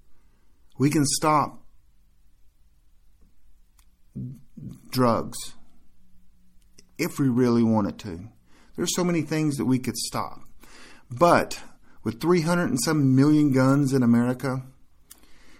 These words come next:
with, it's just that, that statistic is,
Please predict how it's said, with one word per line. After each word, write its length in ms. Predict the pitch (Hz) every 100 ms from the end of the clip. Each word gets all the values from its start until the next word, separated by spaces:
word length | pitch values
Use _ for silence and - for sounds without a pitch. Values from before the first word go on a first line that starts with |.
| - -
with, 500 | - 117 107 - - -
it's 300 | - 143 143
just 180 | - 151 - -
that, 280 | 131 139 - -
that 360 | 143 135 165
statistic 640 | - 170 - 156 143 139 131
is, 260 | 110 107